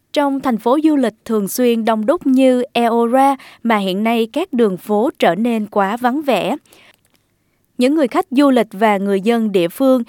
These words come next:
đang phải dũng cảm đối mặt với cơn nóng khủng khiếp này cũng cảm thấy không chịu nổi. Cộng với điều kiện nóng khô đã dẫn đến một số vụ cháy rừng ở Bồ Đào Nha.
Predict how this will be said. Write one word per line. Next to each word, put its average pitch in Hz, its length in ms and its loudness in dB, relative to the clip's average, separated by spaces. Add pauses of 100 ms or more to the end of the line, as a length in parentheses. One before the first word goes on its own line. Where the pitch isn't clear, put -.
(200)
đang 262 160 2
phải 196 340 -2
dũng 196 200 0
cảm 196 420 -4
đối 208 180 2
mặt 262 220 -2 (100)
với 202 280 2
cơn 208 300 0
nóng 202 300 -2
khủng 190 200 -2
khiếp 302 240 -4
này 220 280 0 (260)
cũng 180 260 0
cảm 185 260 -2
thấy 220 400 -4
không 202 300 -4
chịu 180 260 -6
nổi. 180 360 -4 (2250)
Cộng 240 160 -2
với 294 120 2
điều 277 180 0
kiện 208 300 0
nóng 240 160 0
khô 269 320 2
đã 196 180 0
dẫn 190 340 -2
đến 220 260 2
một 330 200 0
số 226 300 2
vụ 190 380 0
cháy 214 160 0
rừng 208 340 -2
ở 165 300 -4
Bồ 202 220 0
Đào 175 160 0
Nha. 208 340 -2